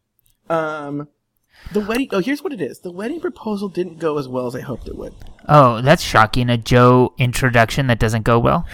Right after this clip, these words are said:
Speaker 1: Uh, well, I think because there, there was a technic-, there was, like, a blip, it kind of ruined the pace of it.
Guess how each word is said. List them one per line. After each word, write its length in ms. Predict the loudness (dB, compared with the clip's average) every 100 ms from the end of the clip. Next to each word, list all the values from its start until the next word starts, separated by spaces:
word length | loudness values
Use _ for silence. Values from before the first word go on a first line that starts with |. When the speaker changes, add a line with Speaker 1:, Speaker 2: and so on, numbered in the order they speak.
| -16 -18 -8 -4
Speaker 1:
Uh, 280 | -2 -2 -4 -10
well, 140 | -6 -4
I 120 | -2
think 180 | -4 -4
because 320 | -6 -6 -4
there, 140 | 0 0
there 100 | 0
was 160 | -2
a 40 | -6
technic-, 440 | -8 -6 -4 -4
there 100 | -2
was, 120 | -2
like, 140 | -2 -6
a 40 |
blip, 480 | -8 -2 2 2 2
it 100 | -6
kind 200 | -6 -4
of 60 | -2
ruined 300 | 0 0 -2
the 60 |
pace 400 | -6 -8 -8 -8
of 120 | -12 -14
it. 160 | -18